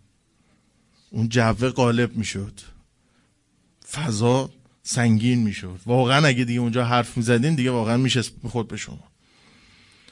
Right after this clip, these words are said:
یا اون داستان اون پادشاهه که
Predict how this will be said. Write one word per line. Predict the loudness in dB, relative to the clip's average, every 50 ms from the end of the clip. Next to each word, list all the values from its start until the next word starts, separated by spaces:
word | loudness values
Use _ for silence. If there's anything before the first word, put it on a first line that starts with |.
| _ _ _ _ _ -20 -20 -20 -20 -20 -20 -20 -20 _ _ _ _ 0
یا | 2
اون | 2 4
داستان | 4 4 4 4 2 2 2 4
اون | 4 4 4
پادشاهه | 4 4 4 4 2 0 0 2 0 2 2 0 0
که | 0 0 0 0 0 -2 -4